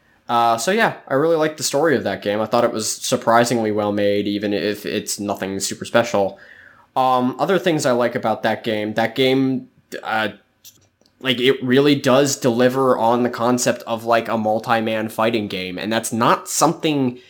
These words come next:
you really see a whole lot of, ever. Um, with most contemporary fighting games, for understandably so, may I add, it tends to be an entirely one v one affair,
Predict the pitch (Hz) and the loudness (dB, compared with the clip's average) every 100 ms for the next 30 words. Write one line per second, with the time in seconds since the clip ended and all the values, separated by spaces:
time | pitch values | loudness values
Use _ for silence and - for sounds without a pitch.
0 | _ _ _ - 127 156 123 113 123 147 | _ _ _ -10 -4 -4 -4 -2 0 2
1 | 143 123 - 143 123 131 127 120 127 120 | 2 2 2 2 2 2 0 2 2 2
2 | 101 95 - 120 104 90 90 _ _ _ | 0 -4 0 0 0 -4 -8 _ _ _
3 | - 127 127 127 127 - - 160 151 147 | 0 2 2 2 2 2 0 0 0 0
4 | 147 139 135 139 135 131 127 123 127 123 | 2 2 4 2 2 0 2 4 2 0
5 | - - - - 147 156 170 143 175 170 | -4 -12 -10 -2 0 2 0 0 2 2
6 | 143 123 - 151 131 123 110 107 85 101 | 2 0 2 2 4 2 2 -2 -2 -2
7 | 101 78 117 127 120 123 131 123 117 107 | -2 -4 -4 -2 -4 -4 -2 0 0 -2
8 | - 113 143 151 143 139 143 127 123 120 | 0 2 2 2 0 0 0 0 0 0
9 | 107 95 92 98 | -2 -2 -4 -6